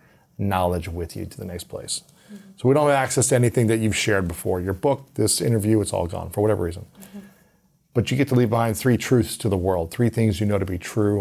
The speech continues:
Speaker 1: or lessons you would share with the world, and this is all we would have to remember you by. What would those three truths be for you?
Speaker 2: The first one c-, jumps to mind immediately is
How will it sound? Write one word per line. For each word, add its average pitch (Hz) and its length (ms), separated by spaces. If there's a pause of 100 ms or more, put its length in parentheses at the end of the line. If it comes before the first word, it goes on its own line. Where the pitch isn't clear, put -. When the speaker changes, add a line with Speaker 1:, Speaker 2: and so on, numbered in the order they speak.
(120)
Speaker 1:
or 98 140
lessons 101 520
you 95 60
would 92 140
share 95 240
with 90 80
the 95 80
world, 90 320
and 87 80
this - 160
is 101 180
all 95 220
we 92 80
would 87 100
have 90 400
to 95 300
remember 101 440
you 92 280
by. 85 460 (480)
What 113 120
would 123 120
those 110 160
three 107 200
truths 101 360
be 92 180
for 98 140
you? 90 300 (1800)
Speaker 2:
The 233 100
first 254 380
one 208 260
c-, - 260 (100)
jumps 214 320
to 202 80
mind 185 260
immediately 185 720
is 175 400